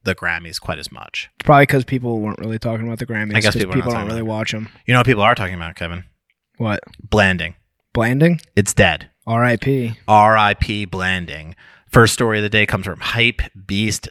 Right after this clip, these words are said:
Speaker 1: dot com.
Speaker 2: You know it's good when it comes from Hypebeast.
Speaker 1: It's because it's a fashion story, Kevin. And, uh, it's also a design story. And it's the thing that I think design Twitter is talking about the most right now, which we love, which is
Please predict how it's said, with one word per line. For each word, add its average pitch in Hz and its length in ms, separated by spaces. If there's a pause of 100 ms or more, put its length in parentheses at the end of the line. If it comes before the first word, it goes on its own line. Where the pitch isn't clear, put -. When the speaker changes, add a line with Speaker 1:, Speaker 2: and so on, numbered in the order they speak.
Speaker 1:
dot 101 380
com. 98 420 (120)
Speaker 2:
You 131 120
know 139 160
it's 131 140
good 120 200
when 113 140
it 107 60
comes 113 180
from 113 140
Hypebeast. 107 600
Speaker 1:
It's 104 240
because 107 300
it's 98 140
a - 80
fashion 90 600
story, 57 400
Kevin. 127 600
And, 95 340
uh, 92 40
it's 90 180
also 123 260
a 90 40
design 95 320
story. 95 320
And 98 140
it's 98 140
the 120 120
thing 190 160
that 214 120
I 156 60
think 135 300
design 98 340
Twitter 95 200
is - 60
talking 92 200
about 87 160
the 95 60
most 120 240
right 127 140
now, 113 320 (340)
which 120 140
we 104 100
love, 85 300 (300)
which 127 240
is 107 420